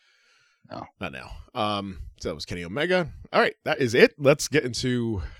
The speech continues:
Speaker 2: uh, all things wrestling here. So Wednesday from Phoenix, A Z, uh, we had Orange Cassidy, Mister Jane himself, taking on your R O H Pure Champion,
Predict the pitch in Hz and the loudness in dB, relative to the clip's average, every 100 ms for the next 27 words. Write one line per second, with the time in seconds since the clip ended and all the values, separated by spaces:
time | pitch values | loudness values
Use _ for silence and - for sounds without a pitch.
0 | - 98 92 90 87 - 98 - 101 90 | -8 -6 -4 -4 -6 -4 -4 -4 -8 -6
1 | 80 - - - - 87 82 87 78 73 | -4 -2 -4 -8 -8 -6 -6 -8 -10 -4
2 | - 95 87 82 _ _ _ _ _ _ | -2 0 -2 -6 _ _ _ _ _ _
3 | _ _ 95 151 151 107 90 - 98 - | _ _ 2 2 4 0 -2 -4 -6 -8
4 | - 131 104 - - - 117 110 101 127 | -6 -4 -4 -2 -2 0 -4 -4 -6 -4
5 | 170 254 - - - - _ - 90 80 | -2 -2 -4 -10 -18 -20 _ -10 -6 -6
6 | 82 85 90 82 - 98 90 - 87 98 | -4 -4 -6 -8 -8 -6 -4 -4 -2 -4
7 | 87 80 - _ _ - 98 - 87 98 | -6 -8 -14 _ _ -12 -10 -8 -4 -4
8 | 87 82 90 80 - - _ _ _ - | -4 -6 -8 -8 -12 -20 _ _ _ -8
9 | 98 98 85 82 90 87 - 98 90 82 | -6 -6 -8 -8 -8 -6 -2 -2 -2 -6
10 | - 85 92 82 82 76 73 | -8 -6 -8 -10 -12 -12 -14